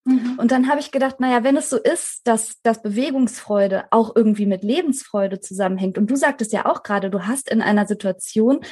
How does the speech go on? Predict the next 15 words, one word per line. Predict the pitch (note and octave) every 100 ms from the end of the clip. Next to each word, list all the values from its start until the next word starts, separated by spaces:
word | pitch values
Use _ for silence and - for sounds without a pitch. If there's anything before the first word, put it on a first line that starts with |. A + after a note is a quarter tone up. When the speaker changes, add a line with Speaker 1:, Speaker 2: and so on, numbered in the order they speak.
| -
Speaker 2:
mit | A#3 A3+
dem | G3
Laufen | G3+ G3+ G#3+
angefangen, | - G3+ A#3 B3+ C4+ B3+ A3+
wo |
du | G#3+ G#3
etwas | G#3+ A3 - A3+ -
brauchtest, | A3 A3 A3+ -
um | G#3+
stolz | - - A3+ A3
auf | F3+ -
dich | F3+ - -
zu | F#3
sein. | E3+ E3 -
Speaker 1:
Mhm. | G3+